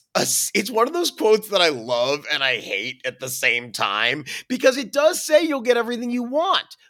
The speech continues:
but it will happen seven years after you think you deserve it. So I shot a Comedy Central set, uh, a couple months ago, and it just came out, and a lot of you have watched it. Thank you very much for doing that.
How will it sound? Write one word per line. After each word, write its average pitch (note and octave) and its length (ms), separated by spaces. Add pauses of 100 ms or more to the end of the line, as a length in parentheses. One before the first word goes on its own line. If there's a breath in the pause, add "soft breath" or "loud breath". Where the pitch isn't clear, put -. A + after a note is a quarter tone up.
but A#3 540 (100)
it E3 120
will E3 140
happen C#3+ 760 (180)
seven B2+ 600
years C3+ 320
after A#2+ 260
you A2+ 80
think G#2+ 220
you A#2 80
deserve A2 440
it. D#2 140 (600 loud breath)
So G#3 160
I G#3+ 100
shot C4+ 180
a A3+ 60
Comedy D#3+ 360
Central A#2+ 460
set, E2 380 (340 loud breath)
uh, A2+ 560
a - 80
couple D3 240
months A#2 340
ago, F#2 440 (280 loud breath)
and B2 460
it B2 100
just C3+ 240
came F3+ 220
out, F#2+ 300 (460 soft breath)
and B2 380
a B2+ 60
lot B2+ 240
of E3+ 100
you G3 80
have C#3+ 140
watched A#2 400
it. B2 160
Thank B2+ 160
you C3 80
very C3 200
much C#3 180
for D#3 80
doing A2+ 300
that. C#2 200